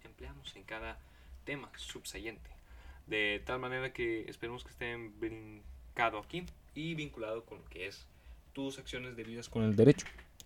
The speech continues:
De tal forma en que vamos a empezar con la centralización administrativa. Centralización, centro.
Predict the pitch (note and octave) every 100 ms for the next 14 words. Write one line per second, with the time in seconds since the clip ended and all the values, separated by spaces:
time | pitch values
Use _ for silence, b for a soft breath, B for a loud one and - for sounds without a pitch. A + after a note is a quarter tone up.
0 | B B B - A#2 C3+ C#3 E3+ D#3+ D#3+
1 | E3 - - - F3+ E3+ D#3 D#3 D3+ C3
2 | C#3+ C#3+ D3+ D3+ D#3 D#3 D#3 D3+ D3 C#3
3 | B2+ C3+ C3 B2 A#2 A#2 - G2+ - -
4 | - A#2+ A2+ G#2 - - D3+ - - G2+
5 | -